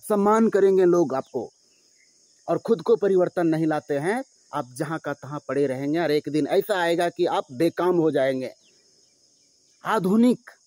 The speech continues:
आधुनिक ज्ञान को हासिल करें। थोड़ा सा समय निकाल करके आप अपना प्रतिदिन आधा घंटा, एक घंटा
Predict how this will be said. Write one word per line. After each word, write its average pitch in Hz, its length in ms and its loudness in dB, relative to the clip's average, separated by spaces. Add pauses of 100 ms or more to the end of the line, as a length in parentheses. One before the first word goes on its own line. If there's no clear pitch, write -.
(540)
आधुनिक 180 540 -2
ज्ञान 180 220 -2
को 175 100 -8
हासिल 135 340 -8
करें। - 260 -14 (560)
थोड़ा 226 300 2
सा 214 140 -2
समय 180 340 0
निकाल 160 320 -2
करके 160 320 -4
आप 151 340 -6
अपना 214 380 -2 (640)
प्रतिदिन 208 720 4 (800)
आधा 202 300 0
घंटा, 175 360 0
एक 175 220 2
घंटा 160 440 -2